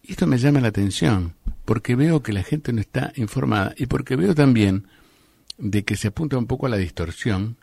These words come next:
a través de la titulación, por ejemplo. Lo que en un momento vos lo presentás, este,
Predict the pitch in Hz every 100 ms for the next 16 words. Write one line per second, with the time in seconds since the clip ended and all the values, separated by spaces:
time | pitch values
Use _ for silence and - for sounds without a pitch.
0 | - 98 92 104 123 123 95 - 85 82
1 | 87 - 131 85 73 71 - 76 69 -
2 | - _ _ _ _ - 101 95 107 135
3 | 151 135 139 101 90 107 107 110 104 -
4 | 104 - 120 104 - - - 73